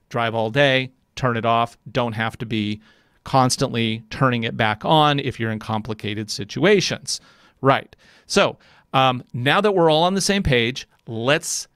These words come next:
take some questions. So, um, I'm gonna have to scan into the back here. Of course,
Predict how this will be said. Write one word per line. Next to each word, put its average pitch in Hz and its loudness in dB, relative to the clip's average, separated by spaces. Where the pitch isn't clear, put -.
take 120 -2
some 120 -6
questions. - -6
So, 113 0
um, 110 0
I'm 123 -10
gonna 139 -4
have 123 -2
to 107 -10
scan 139 0
into 120 -2
the 113 -2
back 120 2
here. 151 2
Of 147 -6
course, 120 0